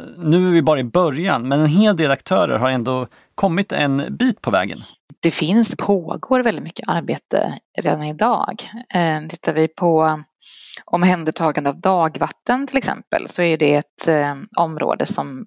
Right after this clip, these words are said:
Speaker 2: faktiskt, eh, ja, det händer väldigt mycket skulle jag vilja säga. De nya gatorna i Malmö som man bygger i, i, när man bygger om gator så, så får man ju väldigt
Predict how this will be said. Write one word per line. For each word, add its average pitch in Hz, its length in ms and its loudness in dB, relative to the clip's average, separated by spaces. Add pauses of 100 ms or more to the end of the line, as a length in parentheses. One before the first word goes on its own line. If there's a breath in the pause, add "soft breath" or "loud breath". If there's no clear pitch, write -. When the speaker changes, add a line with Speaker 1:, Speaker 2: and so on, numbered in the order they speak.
Speaker 2:
faktiskt, - 640 -2
eh, - 300 0
ja, - 60 0
det - 80 -4
händer 147 300 -6
väldigt - 340 -2
mycket - 320 -6
skulle - 180 -6
jag - 60 -2
vilja - 120 -2
säga. - 360 2 (560 loud breath)
De 165 340 -2
nya 160 300 0
gatorna 170 580 -2
i 151 40 -4
Malmö 160 500 -2
som 202 120 -4
man 185 140 0
bygger 160 340 -4
i, 160 140 -2
i, 160 400 2
när 160 240 -4
man 165 160 -6
bygger 160 200 -2
om 196 260 0
gator 190 460 -4
så, 165 280 -4 (800 loud breath)
så 156 580 0
får - 140 -4
man 156 180 0
ju 151 140 -4 (160)
väldigt 202 800 -2